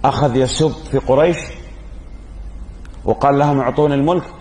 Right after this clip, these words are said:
عرضوا عليه الملك، أبى، ما أراد هذا. حتى أن النبي صلى الله عليه وسلم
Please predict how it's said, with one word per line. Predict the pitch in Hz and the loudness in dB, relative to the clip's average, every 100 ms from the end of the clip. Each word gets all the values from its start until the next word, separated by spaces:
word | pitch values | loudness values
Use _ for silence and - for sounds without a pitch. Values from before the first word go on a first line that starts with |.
| - | 0
عرضوا | 139 208 190 160 | 4 6 6 4
عليه | 131 135 | 4 2
الملك، | 127 110 90 - - | 2 -2 -4 -6 0
أبى، | 147 117 - - - - - - - - - - - - - | 2 2 -2 -12 -16 -16 -16 -16 -18 -18 -18 -16 -14 -8 0
ما | 156 185 | 4 6
أراد | 196 151 | 6 4
هذا. | 135 92 - - - - - - - - - - - - - - - - - - - - - - - - - - - - - - - - - - - - - - - - - - - - - - - - | 2 0 -2 -10 -16 -18 -18 -18 -18 -18 -18 -18 -18 -16 -16 -16 -16 -16 -16 -16 -14 -14 -14 -14 -16 -14 -12 -12 -14 -14 -16 -16 -16 -14 -14 -14 -14 -14 -14 -12 -12 -10 -12 -12 -14 -14 -14 -14 -12 -12
حتى | - - 185 - - | -4 0 0 0 2
أن | 151 - 143 135 | 4 4 4 4
النبي | 135 135 185 | 4 4 2
صلى | 165 160 147 | 2 2 4
الله | 143 | 4
عليه | 113 117 | 4 2
وسلم | 107 - 95 - | 0 0 -2 -2